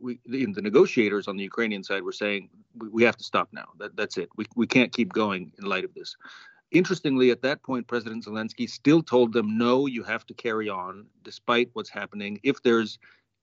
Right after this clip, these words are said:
the slightest chance of reaching a peace deal, stopping this war through negotiations,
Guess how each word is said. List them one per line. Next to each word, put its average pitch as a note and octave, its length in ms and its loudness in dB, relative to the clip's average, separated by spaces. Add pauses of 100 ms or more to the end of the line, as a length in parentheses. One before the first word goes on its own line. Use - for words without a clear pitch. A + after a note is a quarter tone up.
(100)
the G#2+ 80 -6
slightest A#2 420 2
chance A2 460 -2
of G2+ 340 -8
reaching A#2 360 4
a F#2+ 40 -2
peace A#2 280 0
deal, G2+ 340 4
stopping A2 420 0
this G2+ 220 -6
war G2+ 360 -2 (840)
through A#2 140 2
negotiations, A#2+ 920 0